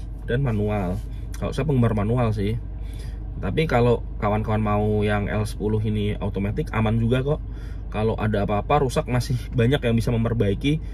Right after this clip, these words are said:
ongkosnya nggak sampai sepuluh juta. Tapi kalau yang L sebelas, yang Livina, yang model sebelum expander itu, sempat expander itu, yang model sebelum expander, yang cakep ya, model yang, yang menurut saya model paling cakep, itu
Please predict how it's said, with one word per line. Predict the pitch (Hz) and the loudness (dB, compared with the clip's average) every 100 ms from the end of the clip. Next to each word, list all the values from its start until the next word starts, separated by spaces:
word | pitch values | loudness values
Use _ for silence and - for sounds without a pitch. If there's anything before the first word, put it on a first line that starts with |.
| - - - | -8 -10 -4
ongkosnya | 110 110 113 143 | -2 0 0 0
nggak | 107 | 0
sampai | 110 104 | 0 -2
sepuluh | 113 107 | -2 -2
juta. | 104 - 127 165 - - - - | -2 0 2 2 -4 -8 -8 -8
Tapi | - 117 | 0 2
kalau | 147 127 | 4 4
yang | 123 120 | 4 2
L | 123 | 0
sebelas, | 123 117 113 151 - - | 2 4 4 4 2 -2
yang | 117 113 | -2 0
Livina, | 110 110 117 110 107 104 104 104 | 0 0 0 -2 0 0 0 0
yang | 104 104 107 110 | 0 0 0 2
model | 113 120 113 | 4 6 6
sebelum | 117 120 117 110 110 110 - - - | 6 4 4 2 -2 -4 -8 -4 -4
expander | - 104 113 110 | 0 2 2 2
itu, | 110 92 110 202 - - | 0 0 0 -2 -6 -8
sempat | - 101 | -6 -4
expander | 92 - 104 95 | -4 -2 -4 -2
itu, | 101 - - - - - - - | -4 -4 -4 -6 -8 -8 -8 -4
yang | 107 | -2
model | 107 110 107 104 | 0 2 4 2
sebelum | 107 104 101 | 0 0 0
expander, | 90 - 98 98 160 - - - - - | -4 -2 0 2 2 -2 -8 -8 -8 -4
yang | 110 113 | 0 2
cakep | 117 - - 190 | 4 2 4 4
ya, | 123 | 6
model | 117 117 113 | 6 6 4
yang, | 117 117 - | 2 -2 -2
yang | 120 | 0
menurut | 117 113 | 2 2
saya | 135 | 0
model | 131 113 | 2 2
paling | 101 104 | 2 -2
cakep, | 101 107 156 - - - - | -2 -4 -6 -8 -10 -8 -4
itu | 127 - | -4 0